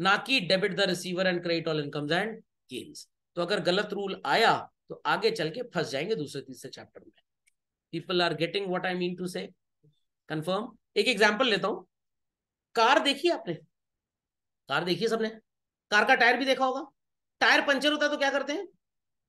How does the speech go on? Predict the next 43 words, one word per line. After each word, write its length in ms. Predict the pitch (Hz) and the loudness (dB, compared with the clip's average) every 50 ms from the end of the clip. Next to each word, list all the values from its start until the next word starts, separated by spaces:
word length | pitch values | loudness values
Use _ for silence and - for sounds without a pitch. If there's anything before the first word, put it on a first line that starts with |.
| _ _ _ _ _ _ _ _ _ _ _ | _ _ _ _ _ _ _ _ _ _ _
कार 140 | 196 208 214 | 0 2 4
बेच 140 | 226 269 240 | 4 2 2
देते 180 | 277 277 254 | 2 0 0
हैं। 220 | 202 165 - - _ _ _ _ _ _ _ _ _ _ _ _ _ _ _ _ _ _ _ _ _ _ _ _ _ _ _ | 0 -2 -4 -8 _ _ _ _ _ _ _ _ _ _ _ _ _ _ _ _ _ _ _ _ _ _ _ _ _ _ _
अच्छा, 160 | - 131 165 | -6 -2 2
हवा 200 | 156 170 175 185 | 2 4 4 6
भरवाते 340 | 170 160 156 139 131 123 135 | 6 6 6 4 2 0 -4
हैं 60 | 131 | -6
और 80 | 147 175 | -6 -4
पंचर 260 | - 208 190 190 214 | -2 0 0 2 0
नहीं 100 | 214 202 | 2 0
बनवाते 260 | 180 165 156 151 156 | 0 0 2 2 0
कभी 180 | 143 143 143 139 | 0 0 -2 -4
भी, 200 | 131 131 120 - - - _ - | -4 -6 -8 -10 -12 -20 _ -2
हवा 160 | 170 185 214 214 | 2 4 4 6
भरवाओ, 320 | 208 202 202 214 233 240 | 6 6 6 6 4 4
खच्चर 200 | 233 190 185 214 | 2 0 0 0
के 60 | 208 214 | 0 2
साथ 100 | 220 208 | 0 0
चलते 240 | 151 196 175 170 | -2 -2 -2 0
रहते 280 | 180 156 151 147 143 156 | 2 2 2 2 0 -2
हैं। 180 | 160 139 - - _ _ _ _ _ _ _ _ - | -2 -6 -8 -12 _ _ _ _ _ _ _ _ -2
क्या 120 | 202 196 | 0 2
करेंगे? 220 | 175 190 185 180 180 | 2 2 2 2 2
पंचर 220 | 202 190 190 240 | 2 2 2 2
बनवाएंगे 320 | 220 233 226 233 240 240 254 | 2 4 4 4 4 4 2
ना। 240 | 277 311 392 - _ _ _ _ _ _ _ _ - | 0 0 -2 -6 _ _ _ _ _ _ _ _ 0
पंचर 360 | 220 226 233 233 269 269 269 | 0 0 2 2 2 2 4
दो 180 | 196 180 240 247 | 6 6 6 6
तरह 220 | 247 247 226 214 | 6 4 2 2
से 100 | 208 214 | 2 0
बनता 240 | 196 190 185 185 247 | 0 -2 0 0 0
है 60 | 254 | -2
ट्यूबलेस 380 | 254 240 202 180 175 185 180 - | -2 -4 -4 0 0 0 2 2
टायर 200 | 170 143 139 135 | 0 0 0 -2
का, 280 | 127 131 120 - - _ _ _ _ _ _ _ - | -4 -6 -8 -8 -10 _ _ _ _ _ _ _ -2
एक 200 | 196 208 208 208 | 0 0 2 4
तो 80 | - 254 | 4 2
टायर 360 | 247 - - 208 202 220 233 | 4 4 4 6 6 6 4
पूरा 540 | 233 - 208 214 220 240 277 349 - - - _ _ _ _ _ _ _ _ _ - | 2 0 0 2 4 4 4 2 -2 -8 -14 _ _ _ _ _ _ _ _ _ -2
अलग 200 | 151 165 160 160 | -2 -2 0 0
कर 100 | 165 156 | -2 -4
लीजिए 380 | 151 147 139 127 143 147 - | -4 -4 -6 -6 -8 -8 -8